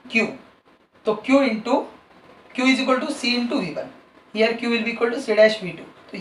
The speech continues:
ये फॉर्मूला यूज़ करके Q is equal to C into V one, तो वी वन कितना आएगा, Q upon C, तो Q कितना है आपका,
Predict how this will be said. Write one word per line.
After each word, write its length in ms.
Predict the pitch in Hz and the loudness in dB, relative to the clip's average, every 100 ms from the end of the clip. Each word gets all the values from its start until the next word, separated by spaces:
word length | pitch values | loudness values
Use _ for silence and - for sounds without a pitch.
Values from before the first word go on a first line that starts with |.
| 175 | -2
ये 120 | 233 226 | 0 4
फॉर्मूला 280 | 196 190 | 4 4
यूज़ 140 | 185 - | -2 0
करके 280 | 185 190 226 | -2 -2 -6
Q 120 | 214 226 | -4 -2
is 80 | 214 208 | -2 -2
equal 200 | 185 180 | -2 -2
to 80 | 269 | -4
C 120 | 202 196 | -4 -6
into 260 | 175 254 302 - - - | -4 -4 -4 -6 -16 -4
V 120 | 233 | 2
one, 140 | 202 180 | 2 2
तो 80 | 220 | -4
वी 140 | 175 180 | -4 0
वन 160 | 214 | 0
कितना 220 | 220 226 214 | 0 2 4
आएगा, 280 | 208 269 - - - _ - - | 4 2 -2 -14 -20 _ -20 -8
Q 240 | 240 269 165 | -2 4 4
upon 380 | - - 254 311 - _ - | 4 4 4 4 -6 _ -16
C, 220 | - 180 - - - | -10 -10 -10 -16 -16
तो 60 | 208 | -6
Q 160 | 262 269 | -2 0
कितना 220 | 254 262 | -2 2
है 60 | 254 233 | 4 4
आपका, 200 | 277 | 2